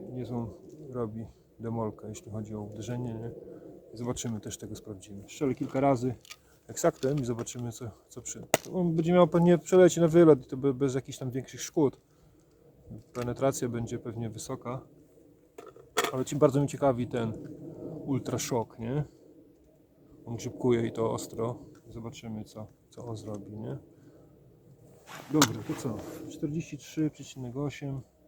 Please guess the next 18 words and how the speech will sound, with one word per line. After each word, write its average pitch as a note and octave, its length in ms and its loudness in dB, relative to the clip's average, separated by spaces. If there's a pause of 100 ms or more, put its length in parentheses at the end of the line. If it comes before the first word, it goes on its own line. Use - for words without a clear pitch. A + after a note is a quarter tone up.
dwieście A#2 340 -10
trzydzieści - 460 -14
jeden B2+ 260 -2
na, A#2 300 -6
na A#2 160 -4
tym B2 160 -12
najcięższym A#2+ 600 -4
śrucie, - 380 -16
nie? G#2+ 180 -10 (640)
Później D#3+ 260 2
jeszcze C3 220 -4
włączę, A#2+ 340 -4
zobaczymy, G#2+ 440 -10
jakie - 180 -12
prędkości - 480 -18
są A2+ 160 -16
na A2+ 100 -10
razie. A2+ 260 -12